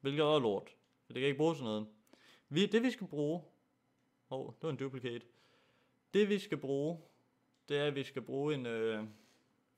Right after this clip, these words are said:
hvad hedder det? Vi skal bruge en god spiller, vi skal bruge en rigtig god spiller. Vi taler mindst sådan en som Rooney, eller en Team of the Season. En Team of the Season,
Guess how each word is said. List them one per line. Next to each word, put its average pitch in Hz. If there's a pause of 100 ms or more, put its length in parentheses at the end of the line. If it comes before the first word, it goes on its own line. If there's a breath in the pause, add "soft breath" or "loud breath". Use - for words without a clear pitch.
(120)
hvad 117
hedder 113
det? 101
Vi -
skal -
bruge 147
en 147
god 147
spiller, 101
vi 104
skal -
bruge 139
en 127
rigtig 147
god 117
spiller. 113
Vi 113
taler 117 (560 soft breath)
mindst 165
sådan -
en 139
som 120
Rooney, 123
eller 117
en 123
Team 160
of 147
the 123
Season. 120 (180)
En 139
Team 175
of 151
the 143
Season, 143